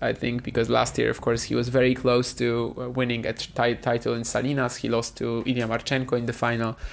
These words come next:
and he would have been the oldest challenger first-time champion ever. Tyson Kwiatkowski, Paul Jubb. Um,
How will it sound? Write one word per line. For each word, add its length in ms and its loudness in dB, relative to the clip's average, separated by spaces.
and 160 2
he 120 0
would 120 6
have 120 4
been 180 2
the 220 2
oldest 600 2
challenger 420 2
first-time 760 0
champion 480 0
ever. 260 2
Tyson 300 6
Kwiatkowski, 720 4
Paul 200 6
Jubb. 460 6
Um, 360 2